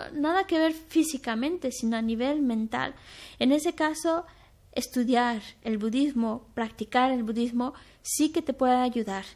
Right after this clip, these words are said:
y te puede ayudar a resolver ese malestar m-, mental que puedas tener. En el budismo, cuando tú lo estudias, te da diferentes métodos que te ayuda a destruir ese malestar mental,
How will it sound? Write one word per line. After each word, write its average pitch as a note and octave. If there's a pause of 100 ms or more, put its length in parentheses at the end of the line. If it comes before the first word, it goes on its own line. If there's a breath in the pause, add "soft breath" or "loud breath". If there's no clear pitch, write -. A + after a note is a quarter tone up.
(140)
y A3+
te A#3
puede B3+
ayudar C#4 (140)
a B3 (260 loud breath)
resolver A#3
ese C4
malestar A3+ (640 soft breath)
m-, A3 (320)
mental A#3+
que A3
puedas G#3+
tener. - (1120 soft breath)
En A#3
el A3+
budismo, B3+ (240 loud breath)
cuando A3+
tú A#3+
lo C4
estudias, C#4
te C#4
da B3+
diferentes B3+
métodos B3 (220 loud breath)
que A#3+
te A3+
ayuda C4
a B3
destruir B3 (240 loud breath)
ese C4
malestar B3+
mental, A3+